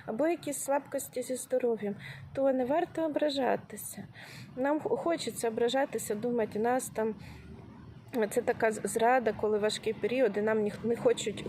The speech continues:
х-, хтось не хоче допомогти, не хоче з нами там погуляти. Ну, варто розуміти, що у, не у всіх є достатньо усвідомленості, що це варто, що це потрібно робити, і не у всіх на це можуть бути сили.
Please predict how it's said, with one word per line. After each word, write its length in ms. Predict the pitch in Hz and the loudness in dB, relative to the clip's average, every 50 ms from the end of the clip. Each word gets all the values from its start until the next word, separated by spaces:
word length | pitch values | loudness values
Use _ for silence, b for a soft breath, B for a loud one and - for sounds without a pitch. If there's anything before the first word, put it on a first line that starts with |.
| - | -4
х-, 100 | - - | -4 -4
хтось 340 | 196 - - - 226 214 - | -4 -2 0 0 0 2 0
не 80 | 226 208 | -2 0
хоче 300 | - 214 208 - - 196 | 0 0 -2 -2 -4 -6
допомогти, 680 | - 196 - - 208 214 214 208 214 - - 254 262 | -6 -6 -4 -2 -2 -2 -2 -2 -4 -4 -2 0 2
не 140 | 247 226 196 | 2 0 0
хоче 300 | - - 202 - - 196 | 0 -2 -4 -4 -4 -6
з 80 | 196 - | -4 -2
нами 280 | 202 196 196 196 180 - | -2 0 0 0 -2 -2
там 120 | - 190 190 | -4 -4 -4
погуляти. 600 | - - 202 202 214 208 214 233 240 233 - 208 | -4 -4 -2 -2 0 2 2 2 2 2 0 0
Ну, 160 | 226 233 247 B B B B B B | 0 0 -2 B B B B B B
варто 340 | - 254 269 269 - - 247 | 2 4 4 4 2 2 0
розуміти, 600 | 233 240 233 - 254 254 269 311 339 330 - 214 | 0 0 -2 -2 -2 0 0 -2 -2 -2 -4 -4
що 300 | - - - 233 233 220 208 | -4 -4 -2 0 0 0 0
у, 240 | - - 226 220 208 202 B B B B B | 0 0 0 -2 -2 -6 B B B B B
не 100 | 240 247 | 2 2
у 40 | 254 | 2
всіх 560 | 240 - - - 285 285 285 185 180 - 208 | 2 0 -4 -4 -4 -4 -4 -4 -4 -4 -2
є 280 | 233 240 254 240 233 - | 0 2 2 4 2 2
достатньо 800 | - 208 220 233 - - - 262 254 247 247 - - 208 202 196 - - - - - - - - - - - - - - | 0 0 -2 -2 -4 -4 -2 0 0 0 0 0 -2 -4 -4 -4 -6 -10 -14 -14 -14 -14 -14 -16 -18 -20 -20 -16 -10 -6
усвідомленості, 960 | 254 254 - 233 226 226 214 254 254 254 240 233 226 220 226 214 - - 202 | -6 -4 -4 -2 -2 2 2 2 4 4 2 2 2 0 0 -2 -4 -6 -8
що 180 | 196 - - 202 | -6 -6 -6 -6
це 180 | - - 226 | -6 -4 -4
варто, 540 | 208 208 233 269 285 277 - - - - 196 | 0 2 2 2 2 0 -2 -4 -4 -4 -4
що 180 | - - 226 208 | -4 -4 -4 -4
це 260 | - - 247 240 - - - - | -2 0 0 0 -2 -2 -8 -10
потрібно 540 | - 190 - - 233 269 302 269 247 233 226 | -10 -8 -6 -2 -2 0 0 0 0 -2 -2
робити, 460 | 220 214 196 185 190 202 202 - - | -2 -4 -4 -4 -4 -4 -4 -4 -4
і 100 | - - | -2 0
не 160 | 240 233 240 247 | 0 2 2 2
у 40 | |
всіх 380 | 240 226 - - 277 269 - 262 | 0 -2 -4 -6 -6 -6 -4 -2
на 100 | 247 226 | -2 -2
це 260 | 214 - - 254 277 269 B B B B B B B | -2 -2 -4 -4 -4 -4 B B B B B B B
можуть 340 | 240 240 254 254 254 233 214 | 2 2 2 2 0 -2 -2
бути 320 | 196 233 254 - - 233 | -2 -2 -2 -2 -2 -4
сили. 560 | 220 - - - - 233 220 202 185 190 185 | -4 -4 -4 -2 0 0 0 0 0 -2 -2